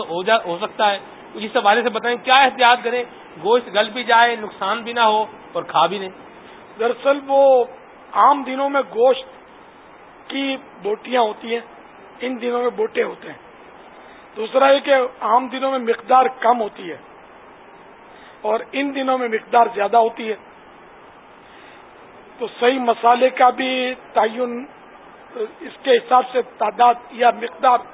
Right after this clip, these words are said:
Speaker 2: کی سمجھ نہیں آتی۔ دوسرا یہ کہ ہنڈیاں وہی ہوتی ہوگی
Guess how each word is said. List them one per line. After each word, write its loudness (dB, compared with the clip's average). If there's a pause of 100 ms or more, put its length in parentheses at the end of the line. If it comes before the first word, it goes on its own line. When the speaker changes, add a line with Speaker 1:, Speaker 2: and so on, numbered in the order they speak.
(760)
Speaker 2:
کی -14
سمجھ 0
نہیں -6
آتی۔ -6 (920)
دوسرا 0
یہ 2
کہ 2 (800)
ہنڈیاں 2
وہی -2
ہوتی -2
ہوگی -2